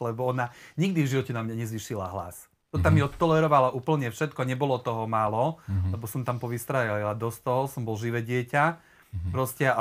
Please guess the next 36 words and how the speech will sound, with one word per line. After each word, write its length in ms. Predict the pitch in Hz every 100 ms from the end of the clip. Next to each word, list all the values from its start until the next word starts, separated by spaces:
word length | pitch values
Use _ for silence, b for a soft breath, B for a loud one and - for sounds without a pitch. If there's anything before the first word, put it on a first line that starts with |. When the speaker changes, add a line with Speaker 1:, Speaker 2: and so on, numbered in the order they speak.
| 123
Speaker 1:
ona 240 | 127 127
z 160 | - 139
tejto 240 | 135 135
svojej 320 | 120 135 123
takej 480 | 127 123 135 123 120 B B B B _ - -
láske 480 | 131 151 165 160 143
voči 240 | 127 123 127
mne 240 | 135 139
proste, 480 | 139 123 - - 123 120 117 117 117
e, 120 | 117 117 117 117 117 117 117 123
e, 160 | 127 127 117 117 - _ _ _ _ _ _ 160
mi 240 | 160 147
tolerovala 560 | 143 151 135 135 131 -
a 80 | 143
nikdy 240 | 180 143
mi 80 | 131
nič 240 | 131 110
nevyčítala. 640 | 107 101 110 - 92 92 - _ -
Speaker 2:
Mhm. 80 | 92
Speaker 1:
Nikdy 200 | 92 110 113
nik-, 120 | -
aj 80 | 147
keď 120 | 143 160
som 120 | 156
nap-, 180 | 151 151
napríklad 460 | 151 139 143 127 -
sa 80 | 120
sľúbil, 420 | - 175 175 131
že 140 | 117
prídem, 560 | - 143 139 127 135 180
a 60 | -
som 160 | 113
neprišiel, 480 | 110 98 107 - 123
povedzme, 480 | 127 127 127 151 165 b b b -
tak 160 | 120 -
nebolo 340 | 151 165 156